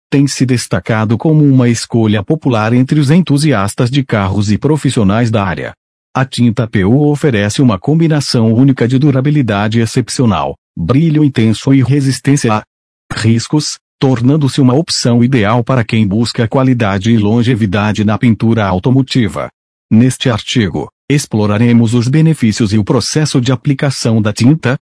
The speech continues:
bem como algumas dicas importantes para obter resultados impressionantes. Benefícios da tinta P U na pintura automotiva. Durabilidade excepcional. A tinta P U é conhecida por sua durabilidade e resistência a diversos elementos.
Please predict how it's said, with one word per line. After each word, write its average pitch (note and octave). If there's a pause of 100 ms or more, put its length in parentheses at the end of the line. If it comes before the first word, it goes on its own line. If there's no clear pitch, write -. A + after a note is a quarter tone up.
(120)
bem C#3+
como C#3
algumas A#2+
dicas A#2+
importantes B2
para D3
obter B2
resultados A2
impressionantes. A2 (400)
Benefícios A#2
da G#2+
tinta A#2
P A#2+
U A2
na G#2+
pintura A#2
automotiva. B2 (200)
Durabilidade A#2+
excepcional. A2+ (200)
A B2
tinta A#2+
P C3+
U G#2
é A#2
conhecida A#2
por G2+
sua B2
durabilidade A#2+
e A#2
resistência C3+
a C3
diversos A#2
elementos. A2